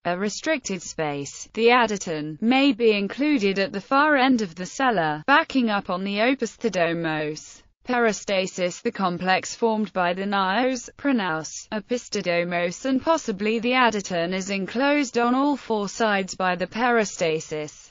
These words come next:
usually a single row, rarely a double one, of columns. This produces a surrounding portico,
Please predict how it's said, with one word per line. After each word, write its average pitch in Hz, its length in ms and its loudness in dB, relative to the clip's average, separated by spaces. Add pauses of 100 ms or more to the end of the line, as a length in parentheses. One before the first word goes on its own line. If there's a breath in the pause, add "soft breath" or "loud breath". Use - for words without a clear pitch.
(160)
usually 294 600 2
a 190 100 -2
single 214 500 0
row, 175 540 -2
rarely 277 520 4
a 208 60 2
double 208 460 0
one, 180 540 -2
of 233 160 -4
columns. 170 760 -2 (200)
This 277 240 0
produces 185 760 -2
a 170 80 -6
surrounding 185 640 -4
portico, 180 880 0